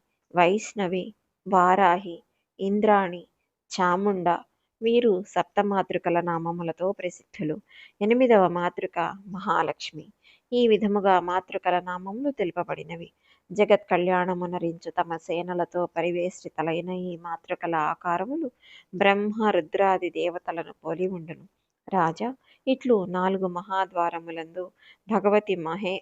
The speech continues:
మాహేశ్వరి యొక్క వాహనములు అలంకారములతో సిద్ధము చేయబడి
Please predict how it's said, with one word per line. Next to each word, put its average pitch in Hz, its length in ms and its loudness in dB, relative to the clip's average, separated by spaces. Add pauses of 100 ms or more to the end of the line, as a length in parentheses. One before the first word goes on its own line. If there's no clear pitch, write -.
(140)
మాహేశ్వరి 190 580 -2
యొక్క 170 280 -4
వాహనములు 175 760 -4 (340)
అలంకారములతో 180 880 2
సిద్ధము 165 420 -8
చేయబడి 180 560 -4